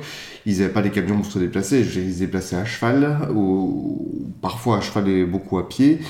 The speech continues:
Donc il leur fallait quand même un temps certain. Donc ils ont pu agir en, en toute impunité et quand même très, très éloignés des, euh, même des voies, euh,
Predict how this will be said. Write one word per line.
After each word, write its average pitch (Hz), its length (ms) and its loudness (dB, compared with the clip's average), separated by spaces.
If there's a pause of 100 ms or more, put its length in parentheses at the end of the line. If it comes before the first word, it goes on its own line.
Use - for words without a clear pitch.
(340)
Donc 92 120 -2
il - 20 -4
leur 101 120 2
fallait 98 180 0
quand 98 120 0
même 95 100 2
un 95 40 2
temps 90 200 -4
certain. - 440 -2
Donc 107 180 4
ils 95 120 -2
ont 101 60 0
pu 107 180 -2
agir 107 420 2
en, 92 480 0
en 92 60 -2
toute - 180 -8
impunité 98 800 0
et 90 60 -2
quand 104 100 -2
même 101 340 0
très, - 160 -6
très 104 240 -2
éloignés 98 460 2
des, 92 300 2
euh, 90 140 -2
même 98 200 0
des 95 80 0
voies, 95 240 0
euh, 92 160 -2